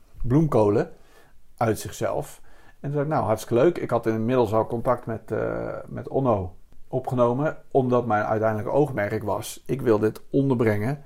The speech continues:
bij hun. Zodat zij dat kunnen gaan gebruiken als een, een motor voor wat extra inkomsten. Waarmee ze de, hun goede dingen kunnen blijven doen.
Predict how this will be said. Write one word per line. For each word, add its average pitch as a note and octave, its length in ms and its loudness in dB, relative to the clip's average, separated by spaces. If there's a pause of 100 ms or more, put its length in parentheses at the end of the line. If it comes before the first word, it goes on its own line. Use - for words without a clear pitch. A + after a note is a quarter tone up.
(120)
bij A2 180 0
hun. A2 300 2 (240)
Zodat G#2+ 360 -6
zij A2 220 0
dat B2+ 160 2
kunnen C#3+ 200 0
gaan C#3 200 2
gebruiken B2+ 480 4
als A2 160 0
een, A#2+ 220 0 (640)
een A2+ 120 -2
motor A#2+ 460 2
voor A#2 160 0
wat A2+ 120 2
extra - 240 -4
inkomsten. G#2 680 -2
Waarmee G#2 320 0
ze G#2+ 120 -2
de, A#2 100 -2
hun A2 260 -2
goede B2 260 2
dingen C#3 240 2
kunnen A2 220 -4
blijven A#2 300 -6
doen. G#2+ 260 -8